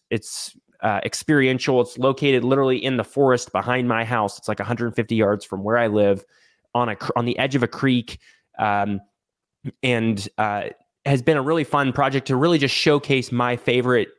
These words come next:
architectural and hospitality features. So that's kinda what my life looks like now. And, uh, in addition to that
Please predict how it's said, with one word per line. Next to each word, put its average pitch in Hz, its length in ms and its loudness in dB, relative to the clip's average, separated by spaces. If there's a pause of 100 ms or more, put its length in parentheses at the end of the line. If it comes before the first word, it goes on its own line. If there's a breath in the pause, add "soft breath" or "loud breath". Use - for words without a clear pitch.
architectural 131 800 0
and 117 300 0
hospitality 104 760 -2 (400)
features. 92 600 -2
So 98 320 0 (520 soft breath)
that's 165 220 0
kinda 170 220 0
what 147 200 0 (200)
my 135 180 0
life 147 240 0
looks 139 160 -2
like 127 220 0
now. 131 440 0 (180)
And, 110 600 -2
uh, 101 340 -2 (600)
in 131 100 2
addition 147 380 2
to 127 80 0
that 123 260 0